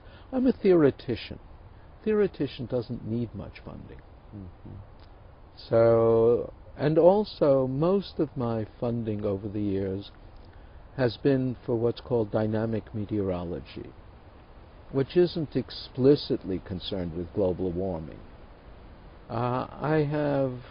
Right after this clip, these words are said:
Speaker 1: rarely applied for funding based on global warming.
Speaker 2: Why are we seeing such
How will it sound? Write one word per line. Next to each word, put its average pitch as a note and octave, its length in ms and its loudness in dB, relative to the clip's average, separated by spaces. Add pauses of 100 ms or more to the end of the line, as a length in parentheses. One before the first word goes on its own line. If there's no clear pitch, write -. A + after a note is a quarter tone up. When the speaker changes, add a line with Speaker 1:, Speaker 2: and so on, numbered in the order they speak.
(280)
Speaker 1:
rarely D#3 760 6
applied A2 600 0
for A2+ 200 -4
funding F2+ 600 -4
based F#2+ 360 -6
on F#2 440 -8
global F#2+ 320 -4
warming. D#2+ 380 -10 (1080)
Speaker 2:
Why A#2+ 260 2
are G#3 100 -2
we B2 160 0
seeing A#2 440 0
such - 280 -4